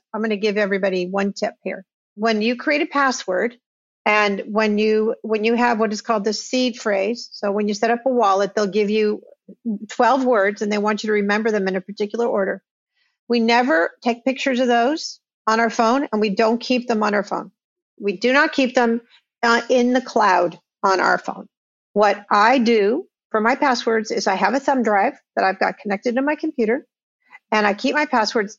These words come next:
on the thumb drive. And I have two. So I have a thumb drive, and then I have a backup thumb drive. So I always have two thumb drives.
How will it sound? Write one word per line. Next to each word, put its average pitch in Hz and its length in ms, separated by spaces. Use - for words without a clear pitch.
on 208 100
the 233 80
thumb 214 200
drive. 180 260
And 220 100
I 233 40
have 233 180
two. 185 280
So 233 120
I 214 100
have 214 280
a 190 60
thumb 233 220
drive, 339 360
and 208 100
then 214 80
I 214 40
have 208 120
a 202 60
backup 202 320
thumb 170 180
drive. 165 220
So - 80
I 185 140
always 208 180
have 214 160
two 233 160
thumb 208 200
drives. 185 380